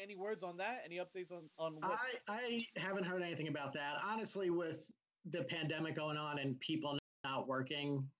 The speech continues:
Speaker 2: in the offices right now, I have a feeling that his contract just slipped through the cracks and they didn't realize it was expiring.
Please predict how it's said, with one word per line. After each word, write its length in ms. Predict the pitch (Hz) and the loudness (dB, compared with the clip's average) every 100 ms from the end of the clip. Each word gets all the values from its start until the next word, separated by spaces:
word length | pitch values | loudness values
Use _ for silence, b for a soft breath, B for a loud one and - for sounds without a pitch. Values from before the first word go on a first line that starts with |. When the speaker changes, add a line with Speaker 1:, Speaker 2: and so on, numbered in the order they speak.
| - | -8
Speaker 2:
in 320 | 147 135 131 120 | -2 2 2 2
the 140 | 131 | 0
offices 480 | 123 135 151 165 151 | 0 -2 -2 0 0
right 160 | 151 147 | 0 -2
now, 220 | 147 143 | 0 0
I 80 | 139 | 0
have 140 | 170 143 | 0 -2
a 40 | |
feeling 340 | - - 135 | -2 -2 0
that 140 | 131 127 | 0 0
his 120 | 131 | 0
contract 540 | - 131 131 147 120 | 0 -2 -2 -4 -2
just 160 | 135 120 | -2 -2
slipped 160 | 147 - | -4 -4
through 120 | 131 | -4
the 120 | 131 - | -4 -6
cracks 320 | 139 131 131 | -6 -6 -4
and 80 | 123 | -4
they 60 | 123 | -2
didn't 200 | 131 127 | 0 0
realize 440 | 127 127 120 120 127 | 2 0 0 -2 0
it 40 | |
was 140 | 120 113 | 0 -2
expiring. 600 | - 120 120 123 131 | -4 -4 -2 0 -2